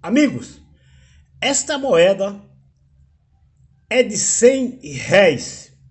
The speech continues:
brasileiro antigo,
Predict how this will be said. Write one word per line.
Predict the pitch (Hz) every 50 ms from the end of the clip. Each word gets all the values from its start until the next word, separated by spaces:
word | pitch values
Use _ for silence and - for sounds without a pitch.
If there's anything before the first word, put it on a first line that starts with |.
| _ _ _ _ _
brasileiro | 135 123 110 120 196 233 233 233 - 202 233 202 160 170 185 202 202 196 196 202 - - - - - _ _ _ _ -
antigo, | 233 254 254 233 180 143 131 - - - - - 208 240 240 - - 120 113 95 - -